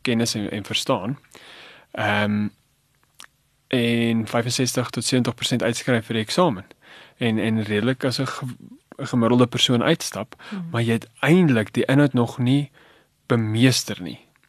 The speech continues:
Speaker 1: Jy kan die inhoud oproep, maar sit, sit jou in 'n probleemsituasie. En ek dink is prof Gerrit Stols wat eendag ook gesê het dat met die hele tims verslae ensovoorts, het hulle gesien dat ons land is ongelooflik goed,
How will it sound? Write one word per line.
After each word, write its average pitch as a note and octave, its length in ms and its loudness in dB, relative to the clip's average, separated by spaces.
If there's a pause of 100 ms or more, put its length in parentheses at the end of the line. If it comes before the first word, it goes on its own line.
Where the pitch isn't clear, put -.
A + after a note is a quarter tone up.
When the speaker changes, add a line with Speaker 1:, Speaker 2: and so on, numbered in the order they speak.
(460)
Speaker 1:
Jy A#2 100 -4
kan B2 100 0
die A2+ 120 2
inhoud A2+ 340 0 (120)
oproep, - 560 0 (920)
maar A#2 120 -4
sit, - 340 2
sit - 240 -2
jou D#3 100 6
in D3 100 6
'n B2 100 4 (400)
probleemsituasie. G#2+ 1200 -2 (460)
En A#2+ 100 -4
ek G#2 60 -2
dink C#3 120 6
is C#3 100 2
prof C3 200 2
Gerrit C#3+ 340 2
Stols C#3+ 360 4
wat A2+ 160 -4
eendag A#2 220 -2
ook A2+ 120 -6
gesê - 200 -2
het G#2+ 100 -4
dat - 200 -6 (460)
met A2 120 -2
die G#2 160 -2 (120)
hele B2+ 340 0
tims D3 320 4
verslae A2+ 400 0
ensovoorts, G#2+ 680 -6 (380)
het A2 140 -8
hulle A2 140 -4
gesien C3+ 180 -2
dat B2+ 120 2
ons C#3 280 6
land A#2 280 2
is B2+ 140 -4
ongelooflik D3+ 1000 2
goed, - 420 -10